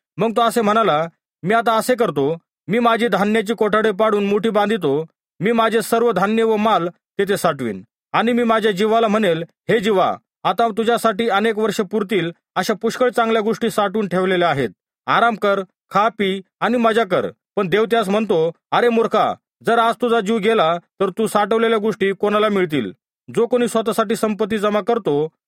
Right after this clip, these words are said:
परंतु देवाच्या दृष्टीने तो धनवान नाही, अशा मनुष्यासारखे हे आहे. मग येशू त्याच्या शिष्यांना म्हणाला, म्हणून मी तुम्हाला सांगतो, स्वतःच्या जीवनाविषयी किंवा तुम्ही काय खावे याविषयी चिंता करू नका किंवा तुमच्या शरीराविषयी, म्हणजे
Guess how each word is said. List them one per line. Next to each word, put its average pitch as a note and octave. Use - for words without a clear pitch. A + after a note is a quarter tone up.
परंतु G3+
देवाच्या G#3+
दृष्टीने G3+
तो F#3+
धनवान G3+
नाही, F#3
अशा F#3
मनुष्यासारखे F3+
हे C3+
आहे. G#2+
मग A#3
येशू B3
त्याच्या A3+
शिष्यांना A3+
म्हणाला, G3
म्हणून G#3+
मी B3
तुम्हाला A3+
सांगतो, F#3
स्वतःच्या A#3
जीवनाविषयी A3
किंवा A3
तुम्ही G#3+
काय A#3+
खावे G3+
याविषयी A3
चिंता G#3+
करू F#3
नका C#3
किंवा -
तुमच्या A3+
शरीराविषयी, A#3
म्हणजे G3